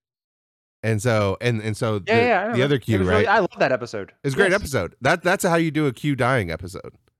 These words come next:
Speaker 1: not this.
Speaker 2: I,
Speaker 1: 'Cause they
Speaker 2: or
Speaker 1: never,
Speaker 2: don't
Speaker 1: like,
Speaker 2: do
Speaker 1: why
Speaker 2: a
Speaker 1: is he
Speaker 2: Q
Speaker 1: dying?
Speaker 2: dying
Speaker 1: What happened?
Speaker 2: episode.
Speaker 1: I don't know. Who knows?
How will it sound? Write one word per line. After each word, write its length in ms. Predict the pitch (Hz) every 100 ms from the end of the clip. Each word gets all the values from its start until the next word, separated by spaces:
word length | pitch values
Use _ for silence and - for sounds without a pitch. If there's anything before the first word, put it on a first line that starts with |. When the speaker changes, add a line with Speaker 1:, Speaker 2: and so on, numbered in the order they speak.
| _
Speaker 1:
not 240 | 104 127
this. 360 | 104 113 - - _ _ _ _ _ _ _ _ _
Speaker 2:
I, 120 | 113 - -
Speaker 1:
'Cause 120 | 151
they 80 | 175
Speaker 2:
or 60 | 180
Speaker 1:
never, 120 | 180
Speaker 2:
don't 140 | 156 139
Speaker 1:
like, 160 | 147
Speaker 2:
do 80 | 131
Speaker 1:
why 120 | 123
Speaker 2:
a 40 | 147
Speaker 1:
is 60 |
he 60 | 160
Speaker 2:
Q 60 | 151
Speaker 1:
dying? 140 | 139
Speaker 2:
dying 140 | - 131
Speaker 1:
What 80 | 131
happened? 260 | 151 123
Speaker 2:
episode. 80 | -
Speaker 1:
I 40 | 120
don't 100 | 95
know. 140 | 90 - -
Who 100 | 123
knows? 240 | 101 -